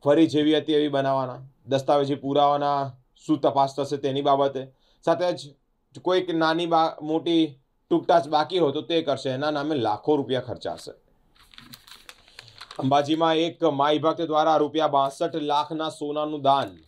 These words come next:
કરવામાં આવ્યું છે. સાઉદી ચાઇના કરન્સી સ્વેપડેલ સોદાના નાનો પણ એક મોટી અસર કરી છે.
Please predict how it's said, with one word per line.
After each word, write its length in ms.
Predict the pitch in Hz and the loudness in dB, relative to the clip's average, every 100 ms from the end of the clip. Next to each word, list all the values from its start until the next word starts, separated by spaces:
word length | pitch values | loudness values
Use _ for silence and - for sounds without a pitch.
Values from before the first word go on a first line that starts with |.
| _ | _
કરવામાં 360 | 131 135 131 | 0 2 2
આવ્યું 220 | 101 82 - | -2 -8 -20
છે. 140 | _ - - - - - _ _ _ _ _ _ _ - _ _ _ _ - | _ -14 -12 -12 -16 -20 _ _ _ _ _ _ _ -20 _ _ _ _ -16
સાઉદી 540 | - 185 175 185 240 | -2 0 2 0 -6
ચાઇના 460 | 233 196 196 208 226 | -2 -2 0 -2 -4
કરન્સી 720 | 220 180 180 180 185 123 - | -4 -4 -4 -6 -8 -8 -12
સ્વેપડેલ 920 | - - - 175 185 170 151 160 87 - _ _ _ _ _ _ _ _ _ _ | -20 -12 -2 0 0 -2 0 0 -2 -12 _ _ _ _ _ _ _ _ _ _
સોદાના 640 | - - 180 190 220 165 | -18 -4 0 2 2 0
નાનો 340 | 139 147 156 185 | -2 0 2 0
પણ 180 | 196 214 | 0 -4
એક 120 | 196 | -4
મોટી 480 | 143 127 139 202 170 | -4 -2 -4 -2 -2
અસર 240 | - 117 | -2 -6
કરી 240 | 92 73 | -8 -16
છે. 220 | - - | -20 -20